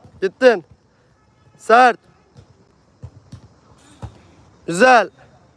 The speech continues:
Yüzde yüz koş, koş, koş. Aferin oğluma. Aferin oğluma. Yüz otuz kişi bizi izliyor. Beğeni sayımız çok düşük. Arkadaşlar, kanala abone olmayı unutmayın.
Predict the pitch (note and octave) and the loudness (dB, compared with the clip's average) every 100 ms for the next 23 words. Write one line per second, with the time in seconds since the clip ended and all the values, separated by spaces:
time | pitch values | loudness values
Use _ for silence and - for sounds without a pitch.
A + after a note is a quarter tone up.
0 | _ _ _ _ - D3+ E3 G#3+ G3+ A3 | _ _ _ _ -14 -4 0 0 0 -2
1 | A#3 G3+ - B3+ B3 - - - C4+ D#4 | 0 -2 0 2 2 -2 -12 0 4 4
2 | B3 - _ - _ _ _ _ _ _ | 0 -14 _ -20 _ _ _ _ _ _
3 | _ _ - _ D3+ D#3 - D#3 D3 C#3+ | _ _ -20 _ -4 -4 -4 -6 -4 -8
4 | C3 A#2+ G#2+ - _ - - - - _ | -8 -12 -16 -20 _ -20 -20 -20 -20 _
5 | - - - D3+ D#3 - E3 E3 D#3+ D3 | -20 -20 -4 -2 0 -2 -2 0 0 -2
6 | C3 A2+ _ _ _ _ _ - D#3 D#3 | -6 -12 _ _ _ _ _ -14 -8 -2
7 | F3 F3+ E3+ F#3 - F#3 F#3 E3+ F#3 D#3+ | -2 -2 -6 -4 -2 -2 -2 -2 -2 -2
8 | D#3+ F3 F3 E3 E3 E3 E3+ E3 E3 E3+ | -2 0 0 0 0 0 -2 0 0 -2
9 | - F3 D#3+ E3 D3+ E3 D#3 - D3 C#3+ | -4 -6 -6 -10 -6 -6 -6 -6 -6 -4
10 | D#3 D#3 E3+ D#3 E3 D#3+ E3 E3 E3 E3+ | -2 -2 -2 -2 0 2 2 2 2 0
11 | E3 E3 E3 E3 E3 - D#3+ D3 | 0 0 0 -2 -6 -4 -4 -4